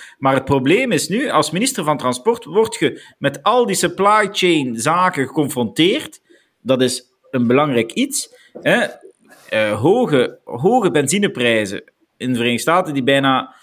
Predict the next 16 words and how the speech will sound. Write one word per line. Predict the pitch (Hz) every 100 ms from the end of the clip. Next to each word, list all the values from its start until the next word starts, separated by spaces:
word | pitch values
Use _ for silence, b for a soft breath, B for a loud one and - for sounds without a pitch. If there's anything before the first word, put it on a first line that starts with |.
| B B B
die | - 113 127
echt | - - - -
één | - 175 185 143
dollar | 160 165 139 120 - - _ -
tot | 147 143 -
anderhalve | 147 175 165 143 151 135
dollar, | 139 170 123 107
dus | 117 - 107
bijna | - 220 170 156
aan | 143
het | 139
verdubbelen | - 113 127 190 180
geweest | 135 135 135 123
zijn | 127 117
ten | 135
opzichte | 127 - 123 113